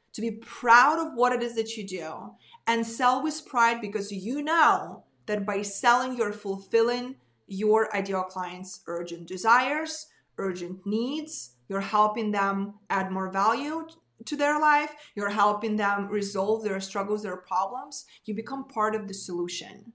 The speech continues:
So that's personally what we did. And this is our working Google Doc, uh, that we hide, kind of have back and forth between me, me and my team every single day. Um, and hopefully I gave you some ideas of what you could do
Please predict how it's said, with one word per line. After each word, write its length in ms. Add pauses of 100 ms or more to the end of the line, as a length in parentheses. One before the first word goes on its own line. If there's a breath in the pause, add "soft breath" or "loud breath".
(400 loud breath)
So 600 (140)
that's 340
personally 340
what 180
we 140
did. 340 (800)
And 160
this 140
is 140
our 420 (180 loud breath)
working 540
Google 280
Doc, 380 (300 loud breath)
uh, 240
that 180
we 100
hide, 380 (100)
kind 200
of 80
have 400
back 180
and 160
forth 240
between 300
me, 260
me 120
and 80
my 160
team 340
every 180
single 340
day. 440 (400 loud breath)
Um, 280
and 120
hopefully 680
I 100
gave 200
you 80
some 220
ideas 420
of 160
what 160
you 80
could 180
do 240